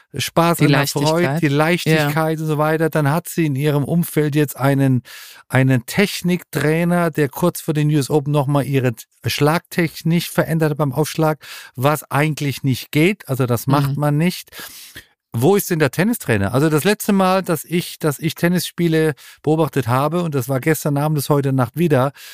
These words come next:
Speaker 1: noch wird das
Speaker 2: <laughs>
Speaker 1: Tennismatch auf dem Tennisplatz entschieden. Nicht auf dem Trainingsplatz, nicht in der Gym, nicht beim Frühstück oder beim Waldlauf.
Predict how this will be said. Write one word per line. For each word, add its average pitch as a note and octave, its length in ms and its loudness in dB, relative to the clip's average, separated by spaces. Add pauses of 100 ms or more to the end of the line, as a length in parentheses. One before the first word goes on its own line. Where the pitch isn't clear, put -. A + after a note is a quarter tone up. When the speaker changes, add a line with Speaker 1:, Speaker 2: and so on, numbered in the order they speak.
(200)
Speaker 1:
noch E3+ 340 4
wird E3+ 140 2
das F3+ 140 2
Speaker 2:
<laughs> - 40 -12
Speaker 1:
Tennismatch E3+ 800 0
auf D#3 220 0
dem D3 180 -2
Tennisplatz D3 640 -2
entschieden. G#2 580 -4
Nicht B2+ 280 0
auf A#2+ 160 -2
dem G2 140 -10
Trainingsplatz, C3+ 760 0
nicht G#2+ 240 -2
in G#2+ 80 -2
der F#2 120 0
Gym, C#3+ 380 2 (380)
nicht B2+ 180 -2
beim B2 160 2
Frühstück D3+ 540 0
oder C3+ 160 2
beim A#2+ 180 0
Waldlauf. G2+ 520 -4